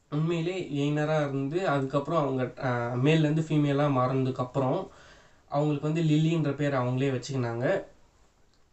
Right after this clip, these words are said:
அ, அவங்க வந்து, அ, பேசிக்கா அவங்க வந்து ஒரு transgender. அவங்க தான் first, first, அ, என்னை வந்து ஃபீமேலா முழுசா மாத்தணும் அப்படின்னு வந்து operation பண்ணிக்கினாங்க. இந்த படத்துலயும் வந்து மெயினா அதான் சொல்லியிருப்பாங்க.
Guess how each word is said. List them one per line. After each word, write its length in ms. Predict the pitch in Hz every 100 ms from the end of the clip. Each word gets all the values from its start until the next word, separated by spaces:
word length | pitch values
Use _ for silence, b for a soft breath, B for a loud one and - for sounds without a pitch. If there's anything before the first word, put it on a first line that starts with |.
| _ _
அ, 200 | 147 143
அவங்க 200 | 135 147
வந்து, 260 | 147 147 170
அ, 400 | 156 - 131 127
பேசிக்கா 280 | 135 147 151
அவங்க 220 | 165 147
வந்து 180 | 135 147
ஒரு 120 | 143
transgender. 800 | 127 127 127 135 - 127 120 170
அவங்க 380 | - 131 143 165
தான் 200 | 175 196 160
first, 300 | 139 - -
first, 600 | - 147 - 202 220 185 B B B B B B 156
அ, 280 | 151 139 131 117 147 131
என்னை 220 | 143 139
வந்து 160 | 147 170
ஃபீமேலா 560 | 160 180 180 170 170 151
முழுசா 380 | 151 165 180 156
மாத்தணும் 500 | 135 131 135 135 123
அப்படின்னு 180 | 127 127
வந்து 480 | 123 120 175 165
operation 540 | 120 127 131 139 139 123
பண்ணிக்கினாங்க. 720 | 123 127 127 117 117 151 180
இந்த 200 | 160 156
படத்துலயும் 500 | 143 143 175 175 190
வந்து 260 | 175 175 165
மெயினா 260 | 147 156 139
அதான் 200 | 135 139
சொல்லியிருப்பாங்க. 680 | 135 123 127 123 120 127